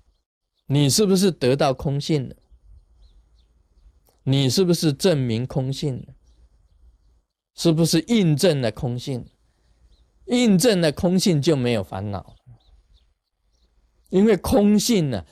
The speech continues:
化解所有的障碍、业障跟烦恼，通通化解。当你还没有印证空性的时候，你烦恼多多，执着多多。当你印证了空性以后啊，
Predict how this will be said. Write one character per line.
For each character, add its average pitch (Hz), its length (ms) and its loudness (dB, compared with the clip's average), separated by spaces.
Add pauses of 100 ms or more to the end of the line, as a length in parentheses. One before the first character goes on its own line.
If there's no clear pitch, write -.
(140)
化 165 480 -2
解 104 260 -8
所 104 320 -6
有 120 140 -4
的 - 180 -16
障 101 280 -8
碍、 98 480 -10
业 117 280 -2
障 104 280 -6
跟 117 200 -4
烦 113 380 -6
恼， - 240 -8
通 117 160 -6
通 120 160 -8
化 127 220 -4
解。 - 160 -18 (1700)
当 220 260 2
你 165 140 2
还 139 100 0
没 165 140 2
有 143 80 0
印 160 200 2
证 156 220 0
空 156 220 -2
性 143 180 -2
的 120 80 -2
时 110 100 -4
候， 127 80 0
你 123 120 -2
烦 127 500 -2
恼 110 260 -2
多 135 240 -2
多， 165 300 -2 (1080)
执 143 520 0
着 139 320 0 (120)
多 151 220 0
多。 143 240 -8 (840)
当 208 260 2
你 165 60 2
印 196 400 0
证 202 200 0
了 147 120 0
空 160 260 -2
性 156 260 0
以 101 200 -4
后 139 300 0
啊， 104 120 -6